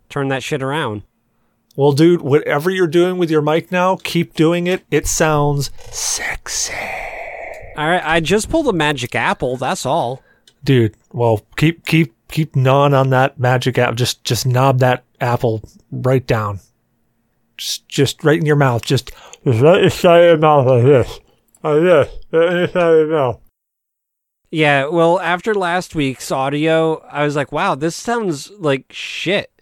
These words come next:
Speaker 1: I guess I gotta turn it around."
Speaker 2: Well, that works.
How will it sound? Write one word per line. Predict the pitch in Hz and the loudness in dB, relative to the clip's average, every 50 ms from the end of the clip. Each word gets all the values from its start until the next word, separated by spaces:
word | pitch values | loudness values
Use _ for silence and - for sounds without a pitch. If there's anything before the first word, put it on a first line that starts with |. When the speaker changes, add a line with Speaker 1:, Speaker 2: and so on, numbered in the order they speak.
| _ _ _ _ _ _ _ _ _ | _ _ _ _ _ _ _ _ _
Speaker 1:
I | 147 | -2
guess | 156 185 - 214 | -2 -2 -2 -2
I | |
gotta | 190 180 170 160 147 | -2 -2 -2 -2 -2
turn | - 170 175 180 | -2 -2 -2 -2
it | 170 143 131 | -2 -2 -2
around." | 127 139 170 180 139 101 98 95 _ _ _ _ _ _ _ _ _ _ _ _ _ _ _ - - - - | -2 -2 -2 -4 -4 -6 -10 -14 _ _ _ _ _ _ _ _ _ _ _ _ _ _ _ -16 -16 -8 -6
Speaker 2:
Well, | 165 190 156 | -4 -2 -2
that | 123 156 | -2 0
works. | 147 117 117 127 - - - | 0 0 -2 -2 -4 -10 -14